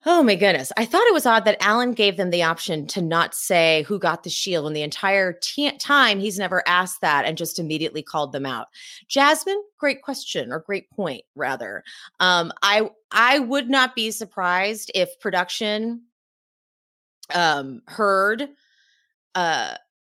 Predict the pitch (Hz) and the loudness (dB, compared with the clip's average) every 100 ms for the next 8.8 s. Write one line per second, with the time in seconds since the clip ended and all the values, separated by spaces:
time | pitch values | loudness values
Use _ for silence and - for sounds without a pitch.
0 | - 202 190 202 202 - 185 175 - 180 | -4 2 2 0 -4 -4 -2 -4 -2 -4
1 | 175 - 202 196 190 196 185 185 180 175 | -4 -4 -4 -4 -6 -4 -2 -2 -4 -4
2 | 151 165 175 180 180 175 175 175 175 175 | 0 0 0 -2 -2 -2 -4 -6 -6 -6
3 | 180 190 196 175 - 175 165 160 156 - | -8 -8 -8 -8 -6 -6 -4 -4 -6 -6
4 | - 160 151 147 147 - 156 151 147 143 | -8 -6 -6 -6 -8 -6 -4 -4 -6 -8
5 | 143 123 117 147 143 127 139 156 147 - | -8 -8 -8 -8 -8 -8 -4 -2 -2 -2
6 | 143 143 139 - 139 139 139 135 - 147 | -2 -2 -6 -6 -4 -4 -6 -12 -10 -8
7 | 127 117 135 151 - 147 - 156 139 147 | -8 -10 -14 -16 -12 -12 -14 -16 -8 -6
8 | 139 139 131 147 131 127 135 | -4 -6 -6 -6 -6 -8 -14